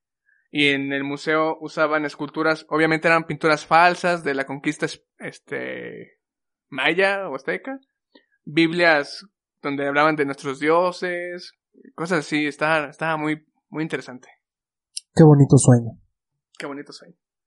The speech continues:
Speaker 1: Siguiente pregunta, la número seis.
Speaker 2: Eh, tú ni contestaste, ¿qué hubiera pasado?
Speaker 1: Yo, eh, dije que opinaba lo mismo contigo, o sea, como yo digo,
Speaker 2: Ah,
Speaker 1: bueno, yo,
Speaker 2: bueno,
Speaker 1: en lugar
Speaker 2: ya,
Speaker 1: de
Speaker 2: bueno.
Speaker 1: portugueses, yo digo que hubieran sido los... o no, ¿sabes qué? Dicen que pro-,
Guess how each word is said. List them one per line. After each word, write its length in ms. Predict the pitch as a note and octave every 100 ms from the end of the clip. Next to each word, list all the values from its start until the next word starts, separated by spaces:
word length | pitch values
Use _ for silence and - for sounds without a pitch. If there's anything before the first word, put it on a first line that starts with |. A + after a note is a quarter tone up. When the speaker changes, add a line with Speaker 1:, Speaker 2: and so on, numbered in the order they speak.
| _ _ _ _ _ _
Speaker 1:
Siguiente 300 | - E3 -
pregunta, 420 | D#3+ F3 G3 A3
la 60 | G3
número 240 | F3+ F3+
seis. 400 | F3+ G#3+ A3+ - _ _ _ _ _ -
Speaker 2:
Eh, 180 | F#3+ G3+
tú 100 | A3
ni 160 | G#3+ F3+
contestaste, 720 | E3 D3+ D#3+ - G#3 - D#3
¿qué 120 | -
hubiera 220 | F#3 E3+ D#3
pasado? 500 | D#3+ D3 E3 C#3 - _ _ _ _ _ _ _ -
Speaker 1:
Yo, 160 | G3+ F#3+
eh, 100 | F3+
dije 180 | G3+ A3
que 80 |
opinaba 400 | F#3+ F3 F3 G3+
lo 80 | G3
mismo 220 | E3+ G3 G3
contigo, 380 | D3 G3 G3
o 80 | D#3+
sea, 440 | D#3 C#3 C#3 - _ _ _ -
como 180 | D#3 D#3
yo 60 |
digo, 120 | F#3 D#3+
Speaker 2:
Ah, 140 | G3
Speaker 1:
bueno, 100 | G3+
yo, 60 | F3+ F3+
Speaker 2:
bueno, 120 | E3+ D#3+
Speaker 1:
en 60 |
lugar 160 | E3 E3+
Speaker 2:
ya, 20 | E3
Speaker 1:
de 40 |
Speaker 2:
bueno. 120 | D#3 C#3+
Speaker 1:
portugueses, 340 | D3 E3 F#3+
yo 80 | E3+
digo 240 | F3 F3
que 140 | D#3+ C#3 C#3
hubieran 240 | D3+ D#3+
sido 260 | D#3+ D3+ D#3
los... 460 | C3+ A2+ - - _ _ _ _
o 140 | - D#3+
no, 180 | F#3 A#3
¿sabes 300 | A#3 A#3+ -
qué? 380 | G3+ A#3+ B3 _ _ _ _ _ _ _ _ _ _ -
Dicen 260 | F3 A#3
que 100 | G#3+
pro-, 240 | F#3 E3+